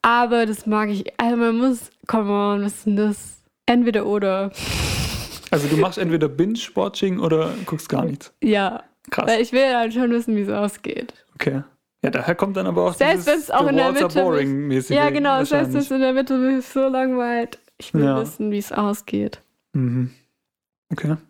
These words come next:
Speaker 2: Naja, das hängt wahrscheinlich schon miteinander zusammen dann.
Speaker 1: Mhm.
Speaker 2: Hm. Was ich mir auch mal aufgeschrieben hab, ist noch die Frage, äh, ob du an Horoskope glaubst.
Speaker 1: Nee.
Speaker 2: Sicher?
Speaker 1: Hä, warum?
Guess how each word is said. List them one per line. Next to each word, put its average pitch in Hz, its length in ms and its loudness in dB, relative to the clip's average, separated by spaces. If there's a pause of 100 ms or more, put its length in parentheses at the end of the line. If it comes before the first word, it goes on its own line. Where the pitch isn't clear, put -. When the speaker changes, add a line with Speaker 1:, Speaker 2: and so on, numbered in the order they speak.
(460)
Speaker 2:
Naja, 160 320 0 (100)
das - 100 -10
hängt 139 140 0
wahrscheinlich 143 260 -2
schon 151 140 0
miteinander 139 420 0
zusammen 143 380 -2
dann. 139 200 -2 (300)
Speaker 1:
Mhm. 208 560 2 (1040)
Speaker 2:
Hm. 131 280 2 (960)
Was 139 140 2
ich 147 60 0
mir 139 120 0
auch - 60 0
mal 90 340 -2 (280)
aufgeschrieben 165 480 -2
hab, 147 160 -6
ist 156 120 -4
noch 147 120 -2
die 143 100 -6
Frage, 147 680 0
äh, - 40 -14
ob - 140 -14
du 143 160 0
an 131 260 -2
Horoskope 139 580 -2
glaubst. - 560 -6 (920)
Speaker 1:
Nee. 196 420 0 (1300)
Speaker 2:
Sicher? 196 420 -2 (680)
Speaker 1:
Hä, 240 260 2
warum? 214 480 2